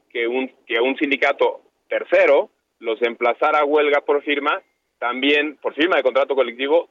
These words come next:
también sin conocer a los trabajadores. Era un círculo absolutamente vicioso por donde lo vieras,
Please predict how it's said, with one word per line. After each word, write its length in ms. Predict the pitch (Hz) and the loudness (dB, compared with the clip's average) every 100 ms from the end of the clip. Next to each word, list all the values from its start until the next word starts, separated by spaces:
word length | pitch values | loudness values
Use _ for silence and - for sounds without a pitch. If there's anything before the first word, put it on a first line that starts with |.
| - | -10
también 460 | 123 127 185 180 - | -10 -4 -2 -4 -4
sin 180 | 160 147 | -4 -2
conocer 460 | 151 156 151 190 | 0 0 2 2
a 80 | 185 | 2
los 140 | 151 - | 2 0
trabajadores. 640 | 156 156 165 180 185 131 - | 0 0 2 2 2 -2 -4
Era 280 | 165 190 180 | -2 0 -2
un 400 | 170 170 165 - _ - | -2 -4 -6 -10 _ -16
círculo 520 | 147 143 156 143 131 | -12 -4 2 2 2
absolutamente 680 | 127 135 165 175 165 156 160 | -2 -2 -2 0 0 0 -2
vicioso 580 | 120 113 139 139 147 - _ _ _ _ | -2 0 2 2 -2 -4 _ _ _ _
por 120 | 117 110 | -6 -2
donde 220 | 120 117 | 0 2
lo 120 | 117 | 4
vieras, 340 | 135 139 180 | 4 2 2